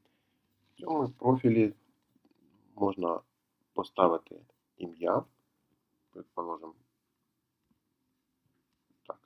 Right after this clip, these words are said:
Спек, прізвище Спекович, посада та компанія, <clears throat> не обов'язковий пункт, обов'язковий це імейл. Тут ви можете додати інформацію про себе.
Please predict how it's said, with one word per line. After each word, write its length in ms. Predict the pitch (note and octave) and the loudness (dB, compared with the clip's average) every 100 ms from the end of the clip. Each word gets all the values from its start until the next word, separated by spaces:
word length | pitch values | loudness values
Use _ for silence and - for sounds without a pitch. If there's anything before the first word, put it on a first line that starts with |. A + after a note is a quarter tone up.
| _ | _
Спек, 520 | _ A#2 C#3 - _ _ _ _ - | _ -2 -2 -6 _ _ _ _ -6
прізвище 500 | - E2+ E2 - E2+ | -2 -2 -6 -20 -20
Спекович, 680 | _ - - D3+ D3+ - _ _ _ _ _ _ _ - - | _ -12 -6 -6 -6 -10 _ _ _ _ _ _ _ -18 -16
посада 340 | G2 - A2 | -2 4 4
та 80 | F#2 | 4
компанія, 600 | - F#2 B2+ D3 E3+ F#3 - _ _ _ _ - | 2 2 6 6 6 2 -2 _ _ _ _ 2
<clears throat> 540 | B2+ A#2+ - _ _ | 4 2 -2 _ _
не 140 | A2+ | 0
обов'язковий 560 | A2 A2 G#2 - G#2+ G#2 | 2 2 0 -2 0 0
пункт, 440 | G2 G#2 G2+ - _ _ | 0 -2 -2 -6 _ _
обов'язковий 540 | G#2 G2+ G#2 - A2 G2 | -8 -8 -4 4 6 6
це 180 | - - | 0 -4
імейл. 440 | F#2+ A2 D3+ F3+ F#3 _ _ _ _ _ _ _ | 2 4 4 2 -4 _ _ _ _ _ _ _
Тут 200 | C#3+ - | -6 2
ви 60 | |
можете 300 | A2+ A2 - | 4 4 0
додати 360 | F#2+ G2 F#2 F#2 | -2 2 0 0
інформацію 600 | F2+ - F2+ E2+ - F2 | -10 -4 -2 -2 -4 -16
про 200 | - - | -16 -20
себе. 420 | - G2+ F#2+ D3+ | -6 -2 2 2